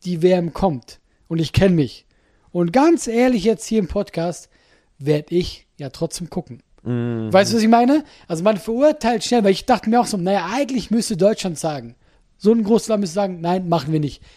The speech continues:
Speaker 1: Eigentlich müssen es alle Länder sagen. Und dachte mir so, „Hey, Alter, wirst du nicht gucken?“ Und ich weiß ganz genau,
Speaker 2: Mhm.
Speaker 1: wenn die dann kommt,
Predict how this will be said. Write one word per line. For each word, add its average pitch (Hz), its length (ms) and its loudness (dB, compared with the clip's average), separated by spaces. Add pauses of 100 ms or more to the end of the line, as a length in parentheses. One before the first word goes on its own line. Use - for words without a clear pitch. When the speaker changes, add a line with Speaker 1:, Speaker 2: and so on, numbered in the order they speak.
(160)
Speaker 1:
Eigentlich 196 160 0
müssen 208 240 0
es 170 100 -4
alle 220 260 2
Länder 160 260 4
sagen. 127 340 -4 (280)
Und 156 80 -6
dachte 202 240 0
mir 208 140 2
so, 180 120 -2
„Hey, 226 200 -2
Alter, 202 280 -4 (460)
wirst 214 240 -4
du 262 60 -2
nicht 254 160 -2
gucken?“ 277 340 -6 (340)
Und 214 120 0
ich 196 100 0
weiß 285 260 0
ganz 339 300 2
genau, 180 340 -4 (120)
Speaker 2:
Mhm. 147 320 -6
Speaker 1:
wenn 320 260 4
die 359 80 4
dann 311 200 2
kommt, 156 420 -2